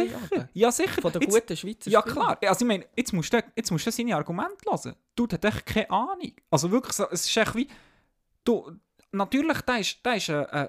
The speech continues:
Speaker 1: äh, äh, äh, C E O von einem, von einem Unternehmen, das muss rentieren. Das sehe ich, das respektiere ich.
Speaker 2: Ja, das wollte ich gerade sagen.
Speaker 1: Aber er hat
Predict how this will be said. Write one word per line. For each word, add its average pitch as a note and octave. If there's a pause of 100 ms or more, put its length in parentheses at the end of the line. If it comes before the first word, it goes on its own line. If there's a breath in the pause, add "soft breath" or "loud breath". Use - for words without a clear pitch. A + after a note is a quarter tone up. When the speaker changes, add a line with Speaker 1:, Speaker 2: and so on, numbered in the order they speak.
Speaker 1:
äh, C3+ (440)
äh, C3
äh, C3
C A#3+
E A#3
O A#3
von D3
einem, B2+ (220)
von C#3
einem C#3
Unternehmen, D3+ (280 loud breath)
das C#3
muss C#3+
rentieren. F#3+
Das F3
sehe F3
ich, C4
das -
respektiere D#3+
ich. D4 (100)
Speaker 2:
Ja, D3+
das F3+
wollte D#3
ich C#3
gerade C#3+
sagen. C#3+
Speaker 1:
Aber E3+ (100)
er G#3
hat -